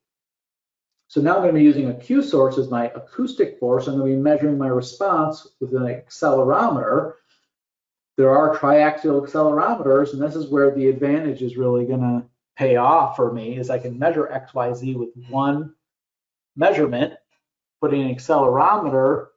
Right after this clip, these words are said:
at my engine mounts, and then up here where my response was, I'm gonna put my acoustic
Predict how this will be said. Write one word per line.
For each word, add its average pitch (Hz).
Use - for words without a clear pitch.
at 131
my 127
engine 127
mounts, 123
and 127
then 127
up 131
here 151
where 135
my 123
response 131
was, 123
I'm 127
gonna 123
put -
my 113
acoustic -